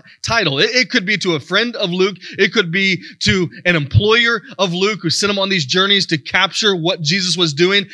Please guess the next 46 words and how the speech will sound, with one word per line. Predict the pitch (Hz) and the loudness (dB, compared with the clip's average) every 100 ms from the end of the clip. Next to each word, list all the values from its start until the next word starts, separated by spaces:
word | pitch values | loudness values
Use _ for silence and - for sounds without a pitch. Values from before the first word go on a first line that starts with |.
| - 139 | -16 -6
We | 180 233 | 0 2
don't | 233 208 | 2 0
know. | 180 190 202 160 - - | -2 2 2 0 -6 -4
Could | 202 | -2
have | 185 | -2
been | 196 | -2
the | 190 | 0
high | 190 202 185 - _ | 2 2 0 -6 _
priest | - 240 226 | -2 0 2
at | 202 | 2
the | 175 | 0
time. | 190 160 143 | -2 -4 -2
We | 175 | -2
don't | 196 | 0
know | 185 170 | 0 0
who | 160 | 0
it | 156 | 0
is. | 143 | -2
What | 135 139 | -4 -6
we | |
do | 131 120 226 | -6 -6 -6
know | 214 160 143 123 - | -2 -2 -4 -8 -12
is | 135 | -10
by | 123 143 | -4 -4
definition, | 127 185 196 202 190 202 - 143 123 - - | 0 0 2 0 0 0 0 -2 -6 -16 -8
who | - | -4
Luke | 214 185 202 220 208 | -2 0 0 -2 -2
is | 180 | -2
writing | 165 180 196 180 147 | 0 0 0 -2 0
to | 160 139 - - | 0 0 -6 -4
is | 175 | 0
a | 156 | 0
lover | 131 120 139 143 151 147 117 - _ _ - | 0 0 0 0 -2 -4 -8 -14 _ _ -8
of | 107 | -6
God. | - 95 _ _ _ _ 120 120 123 120 120 120 120 _ _ _ _ _ _ _ _ | -6 -8 _ _ _ _ _ _ _ _ _ _ _ _ _ _ _ _ _ _ _
And | 127 | -4
I | |
like | 110 123 143 | 0 0 -2
that | 131 113 | -4 -10
because | 113 - 110 | -8 -6 -6
for, | - 127 117 113 _ | -8 -10 -12 -12 _
for | - | -10
those | 123 135 143 | -4 -2 -2
in | 123 | -4
the | 113 | -8
room | 107 131 120 110 98 | -6 -6 -6 -10 -16